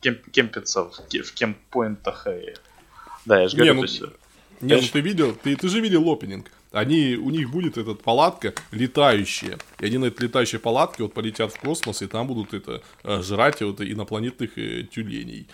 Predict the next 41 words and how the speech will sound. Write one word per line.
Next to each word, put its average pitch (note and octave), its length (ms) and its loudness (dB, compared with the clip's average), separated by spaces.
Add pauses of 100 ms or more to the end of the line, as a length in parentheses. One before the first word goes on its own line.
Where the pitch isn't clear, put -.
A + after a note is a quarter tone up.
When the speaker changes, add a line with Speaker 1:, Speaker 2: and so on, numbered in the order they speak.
(140)
Speaker 2:
и - 60 -12
делать B2 280 -4
из G#2 100 -6
них A2 180 -8
рубашки, - 480 -8
и, G2+ 140 -8 (100)
и, G#2 100 -8 (160)
и, G#2 180 -6 (100)
и - 20 -4
палатки, A2 600 -2
и G2+ 100 -4
костюмы, A#2 680 -6 (340)
и G2 340 -4
ба-, G2+ 180 -2
машины, G#2+ 640 -2
и G2 40 -6
телевизоры, G2+ 760 -6 (260)
и G#2 80 -4
косметику. G#2 720 -8 (400)
Speaker 1:
Ну, B2+ 280 -6
все - 180 2
еще C3 160 2
очень A#2+ 200 -2
так G#2 220 2
жестко, A#2 380 0
как, F2+ 260 0
э, F2 120 4
обзор-, F2 560 -4
обзорщики G#2+ 600 -4
некоторых F#2+ 480 -12
сухпаев G2+ 540 -4 (100)
в G#2 40 -16
интернете. G#2+ 580 -12 (300)
Speaker 2:
Э, A2 220 -6
я B2+ 160 2
еще B2 160 0
сначала A#2 300 0
не A#2 80 0
мог A#2+ 200 -2
понять, C3 320 0 (240)
а... G#2+ 680 0